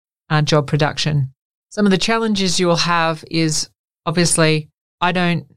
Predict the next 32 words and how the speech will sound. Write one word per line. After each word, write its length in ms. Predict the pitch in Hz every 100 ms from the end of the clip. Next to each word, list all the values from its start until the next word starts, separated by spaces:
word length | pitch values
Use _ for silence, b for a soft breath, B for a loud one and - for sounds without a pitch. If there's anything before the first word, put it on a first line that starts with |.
| -
I 60 | 175
need 120 | 190
to 60 |
start 200 | 190 190
the 60 | 160
job, 160 | 165 160
I 40 |
don't 80 | 151
have 120 | 156
any 140 | 147
work. 320 | 139 139 - -
So 140 | 175
I 140 | 156
know 180 | 170 180
that 240 | 180 180 175
I've 120 | 170
only 160 | 170
got 120 | 165 151
the 60 |
Xero 360 | 156 160 156 147
file, 280 | 156 147 147
but 140 | 143
I 60 | 135
don't 140 | 135
have 160 | 143 139
anything 340 | 131 131 131
else. 200 | 127 110
I'm 100 | 156
just 180 | 151 147
gonna 180 | 160 151
go 120 | 147
and 180 | 147 151